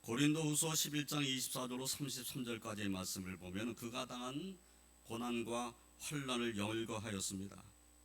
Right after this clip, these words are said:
유대인들에게 사십에 하나 감한 매를 다섯 번 맞았으며 세 번 태장으로 맞고 한 번 돌로 맞고 세 번 파선하고 일절을 깊은 바다에서 지냈으며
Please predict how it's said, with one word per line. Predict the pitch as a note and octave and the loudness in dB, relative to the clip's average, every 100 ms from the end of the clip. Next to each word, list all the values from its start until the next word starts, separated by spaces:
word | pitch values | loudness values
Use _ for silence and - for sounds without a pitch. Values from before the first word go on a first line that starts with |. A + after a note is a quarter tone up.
| - - - - - | -20 -20 -20 -20 -10
유대인들에게 | A2+ B2 C3+ C3+ C3+ C3 C3 | -2 4 6 4 4 4 4
사십에 | B2 A#2+ B2+ B2 B2 B2+ | 2 2 0 0 0 -2
하나 | B2+ B2 | 0 0
감한 | A#2 A#2 A2 | 0 0 0
매를 | G2+ A#2 A2 | 0 0 -2
다섯 | A2+ G#2 - | -4 -8 -4
번 | A#2+ | -4
맞았으며 | A2 G#2+ G#2 A2+ G#2+ B2+ F3+ - - - - - - - | -2 -2 -2 -2 -4 -6 -8 -16 -20 -20 -20 -20 -20 -8
세 | - G#2+ A2+ | -4 0 0
번 | A2+ | -2
태장으로 | A2 - C#3+ B2+ A#2+ | -4 -4 -2 -2 -2
맞고 | G#2+ G#2 G#2 | -2 -6 -6
한 | G#2+ B2 | -6 -6
번 | G#2+ G#2 | -2 -4
돌로 | - G#2+ G#2 | -4 -4 -2
맞고 | G2 G2 G#2 A2 | -2 -2 -8 -6
세 | - G#2+ | -4 -2
번 | G#2 | -4
파선하고 | - B2+ - A2 G#2+ A2 D#3 G#3 - - - - - - - | -6 -6 -4 -4 -6 -6 -8 -8 -18 -20 -20 -20 -20 -20 0
일절을 | A#2 B2 B2 A#2+ | 2 2 2 0
깊은 | A#2 - A2+ A2+ | 0 -4 -2 0
바다에서 | A2+ G#2+ G#2 G#2+ | 0 0 -2 -2
지냈으며 | A2 G2+ G2+ - G2+ G2+ A2+ | 0 2 2 2 2 2 0